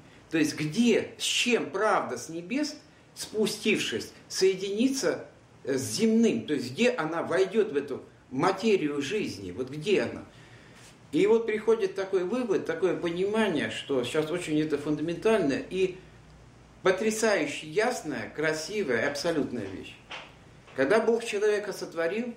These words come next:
Он сотворил сразу мужчину и женщину. Там два как бы, э, момента сотворения. Сна-, Он их сначала сразу сотворил, а потом уже сотворил Еву из, из ребра Адама. Но суть в том, что Он, говорит Бог, сотворивший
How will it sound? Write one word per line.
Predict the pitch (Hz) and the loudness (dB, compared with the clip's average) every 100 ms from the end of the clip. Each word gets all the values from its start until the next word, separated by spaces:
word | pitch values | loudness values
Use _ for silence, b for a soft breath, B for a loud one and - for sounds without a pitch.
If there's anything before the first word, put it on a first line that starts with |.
| - | -8
Он | 143 | -8
сотворил | 160 160 185 202 180 | -6 -2 2 4 2
сразу | - 185 131 113 | 2 2 2 0
мужчину | 131 - 185 175 | -2 -2 -2 0
и | 165 | -2
женщину. | 156 110 - - - - | -2 -2 -4 -12 -16 -10
Там | 143 131 120 123 | -4 -4 -6 -10
два | 127 180 156 | 0 2 2
как | 135 113 | -2 -2
бы, | 117 110 B B B B - | -4 -4 B B B B -6
э, | 120 | -2
момента | 123 147 165 127 113 113 - - | 0 2 2 0 0 -4 -6 -8
сотворения. | - 143 170 156 117 98 | -4 0 2 4 0 -4
Сна-, | 123 123 139 | -6 -6 -2
Он | 143 135 | 0 0
их | |
сначала | - 131 139 120 | 0 -2 0 -2
сразу | 117 147 175 185 | 0 2 2 0
сотворил, | 202 214 226 233 247 | -4 0 2 2 0
а | 143 | -2
потом | 147 143 180 | -2 -2 -4
уже | 151 131 | -4 -6
сотворил | - 143 151 147 | -2 0 2 0
Еву | 131 180 151 | 0 0 2
из, | 123 - | 0 -2
из | 131 | -4
ребра | 147 156 156 147 | -2 0 2 4
Адама. | 156 147 98 - B B B B B B - | 2 0 -2 -6 B B B B B B -4
Но | 147 220 | 2 2
суть | 220 254 - | 2 -2 -2
в | |
том, | 269 285 269 - - B B B - | 0 2 0 -4 -16 B B B -14
что | - 202 | -2 0
Он, | 202 - 240 220 - - - | 2 2 4 2 0 -10 -6
говорит | 156 190 214 202 147 | 2 4 4 2 4
Бог, | 208 - - | 2 2 -4
сотворивший | 175 175 202 202 - 139 | -10 -4 -2 -2 -4 -6